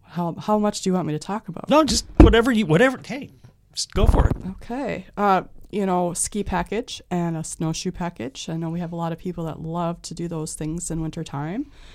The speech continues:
Speaker 1: Um, let's see, what else do I have on there? I
Speaker 2: Well, you know, the, the ski and the snowshoe packages, uh, you know, if, if I could convince myself to just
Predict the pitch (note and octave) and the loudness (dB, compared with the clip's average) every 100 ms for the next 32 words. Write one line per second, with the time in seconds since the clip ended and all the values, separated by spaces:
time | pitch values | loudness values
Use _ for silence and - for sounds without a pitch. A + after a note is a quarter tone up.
0 | - - - F3+ E3 D#3 D#3 D3 - - | -20 -20 -6 -2 0 -2 -4 -8 -18 -20
1 | - - - _ _ _ _ _ _ _ | -20 -20 -20 _ _ _ _ _ _ _
2 | - D#3 - - - D3+ E3 - - C#3+ | -14 -12 -10 -14 -14 -14 -12 -12 -12 -12
3 | - F#3 G3 G3 - - - _ - D#3+ | -14 -16 -16 -18 -20 -20 -20 _ -14 -12
4 | E3 _ _ _ E3+ E3+ F3 E3+ D3 C3 | -12 _ _ _ 6 8 8 6 6 6
5 | - C#3 C3+ - - F#3 G#3+ D#3+ C#3+ C3+ | 4 2 2 2 2 0 0 0 2 2
6 | B2 - C#3+ D3 D3+ C3+ - A#2 G#2 E2+ | 2 2 4 4 2 0 -2 -4 -8 -14
7 | - - - B2 _ _ _ - D#3 D3 | -10 -10 -10 -12 _ _ _ 0 2 4
8 | C#3+ - D#3 C3+ - C3+ - C#3+ D#3+ D#3+ | 2 2 2 2 2 0 2 2 2 2
9 | - D#3 D3 C#3 A2+ - - - - _ | 4 6 6 4 2 2 2 -2 -18 _
10 | _ _ _ - D3+ C3+ C#3+ D3+ C#3+ - | _ _ _ 2 6 6 6 6 6 4
11 | D3 B2+ - A2+ C3+ A#2+ | 2 0 -2 0 2 2